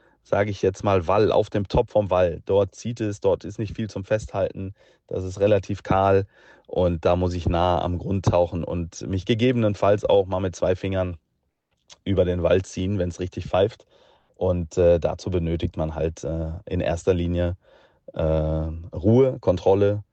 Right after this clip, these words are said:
ähm, eine, man muss seinen Kopf ein bisschen im Griff haben, sage ich immer. Äh, es taucht nicht das Material mit uns, sondern, äh, wir mit dem Material. Und entscheidend ist,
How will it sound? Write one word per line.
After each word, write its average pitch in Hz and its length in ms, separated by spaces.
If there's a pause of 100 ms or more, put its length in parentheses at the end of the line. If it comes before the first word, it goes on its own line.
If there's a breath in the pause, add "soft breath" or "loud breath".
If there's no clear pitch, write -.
(520)
ähm, 80 520 (1300)
eine, 80 680 (280)
man - 120
muss 90 120
seinen 90 180
Kopf - 320
ein 82 80
bisschen 80 220
im 85 100
Griff - 280
haben, 82 220
sage - 180
ich 82 120
immer. 98 220 (480 soft breath)
Äh, - 160
es 85 140
taucht - 220
nicht 92 160
das 90 100
Material 90 460
mit 95 160
uns, 110 280
sondern, 87 400
äh, 85 240
wir 90 120
mit 90 140
dem 90 80
Material. 90 600
Und 87 380 (360 soft breath)
entscheidend 87 640
ist, - 400